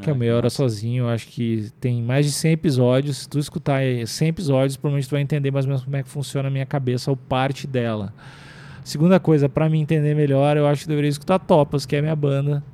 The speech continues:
Speaker 1: que eu acho que talvez tu entenda um pouco mais a minha cabeça. É, eu acho que
Speaker 2: De
Speaker 1: tu ir
Speaker 2: referências.
Speaker 1: atrás do Jordan Peterson, é um escritor,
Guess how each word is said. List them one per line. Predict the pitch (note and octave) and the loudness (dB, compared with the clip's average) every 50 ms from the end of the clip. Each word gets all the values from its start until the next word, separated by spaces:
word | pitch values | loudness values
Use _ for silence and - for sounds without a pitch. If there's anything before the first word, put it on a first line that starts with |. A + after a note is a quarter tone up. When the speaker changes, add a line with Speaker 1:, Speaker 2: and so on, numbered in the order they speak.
| - - - - F3+ E3+ E3+ F3 E3 D3+ | -20 -20 -20 -18 -18 -16 -14 -14 -14 -14
Speaker 1:
que | - - D3 | -12 -10 -6
eu | C#3+ C#3+ C#3+ C#3 C#3+ C#3+ C#3+ C#3+ C#3+ C#3 | -4 -2 0 0 0 2 2 2 2 0
acho | C#3 - | 0 -2
que | - | -2
talvez | - D3+ C#3+ C3+ C3+ B2+ | -2 0 2 2 0 0
tu | - C#3+ | -2 -4
entenda | C#3 C#3 - C#3+ C#3 C#3 | -4 -2 -2 -2 -2 -2
um | C#3 | -2
pouco | - C#3+ C3 - C3+ | -2 -2 -4 -4 -4
mais | C#3 C3+ C3 C3 C3+ | -4 -4 -2 -2 -2
a | |
minha | C#3 C3+ | -4 -4
cabeça. | B2+ C#3+ C#3 B2+ A#2+ A2+ A2+ G#2+ - - - - - - - - - - - - - - - - - _ - | -2 -2 -2 -2 -2 -2 -2 -4 -8 -14 -20 -20 -20 -20 -20 -20 -20 -20 -20 -20 -20 -20 -20 -20 -20 _ -8
É, | - B2 B2 B2+ B2 B2 B2 A#2+ A#2+ A2+ B2 B2+ - - - | -4 -2 0 0 0 0 -2 -2 -4 -4 -6 -8 -12 -16 -14
eu | - C3+ B2+ B2+ B2+ | -8 -6 -4 -2 -2
acho | B2+ C3 C3 B2+ - C#3+ | -2 -2 -4 -4 -8 -10
que | C3 - - C3 C3 C3 B2+ B2+ B2+ - - - - - - _ - - - | -10 -10 -8 -6 -4 -4 -4 -4 -6 -10 -16 -20 -20 -20 -20 _ -20 -20 -16
Speaker 2:
De | B2 | -16
Speaker 1:
tu | A2+ G#2+ A#2 | -10 -6 -6
ir | |
Speaker 2:
referências. | B2+ B2 B2+ B2+ C#3 C#3 C3+ C#3 C#3 C3+ B2+ | -6 -4 -2 -2 0 0 2 2 0 0 -2
Speaker 1:
atrás | B2+ C#3 C3 C3 C3 C3+ C#3 C3 B2 B2+ | -4 -4 -2 0 0 0 -2 -2 -4 -6
do | C3 C3+ C3+ C3 C3 B2+ B2+ B2 A#2+ A#2+ B2+ - C3 | -4 -4 -2 -2 -2 -2 -2 -2 -2 -4 -6 -8 -4
Jordan | A#2+ B2 B2+ C3+ C#3 C#3 C#3 C3+ | -2 0 0 0 0 0 -2 -4
Peterson, | B2+ C3 C#3 D3+ D3 - D#3 C3+ B2+ - B2+ A2+ G#2 A2 A2+ _ _ _ _ _ _ _ _ - | -4 -4 -6 -4 -4 -4 -4 -4 -6 -8 -10 -10 -12 -12 -18 _ _ _ _ _ _ _ _ -12
é | C3+ | -10
um | B2 A#2 A#2 A#2 A2+ A2+ A2+ A2+ A2 G#2+ A2 | -8 -8 -6 -8 -8 -8 -8 -10 -10 -10 -10
escritor, | A2+ G#2 - - B2+ A#2+ - - A#2+ A#2 A#2+ C3 C3+ C#3+ D3+ | -10 -10 -8 -8 -8 -8 -8 -6 -4 -2 -2 -2 -2 -4 -6